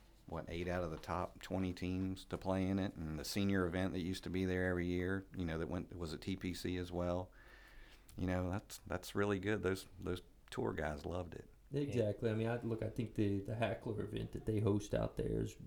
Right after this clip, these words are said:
Speaker 2: I think,
Speaker 1: Mm-hmm.
Speaker 2: ranked among the top fifteen collegiate tournaments in the country. So,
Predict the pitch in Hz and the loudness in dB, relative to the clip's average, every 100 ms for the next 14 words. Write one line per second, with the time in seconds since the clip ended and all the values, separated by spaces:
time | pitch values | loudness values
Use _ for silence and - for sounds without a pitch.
0 | - 95 - 90 101 98 95 98 98 98 | 0 0 0 0 0 0 0 -2 0 0
1 | 95 101 101 - - 107 - 101 98 98 | 0 0 -2 -6 -2 -2 -2 -4 -4 -4
2 | 104 101 101 101 110 101 101 101 101 95 | -2 -2 -2 -2 -2 0 -2 -2 -2 -2
3 | - 98 98 107 98 - 101 95 | 0 -2 0 -2 -2 0 2 2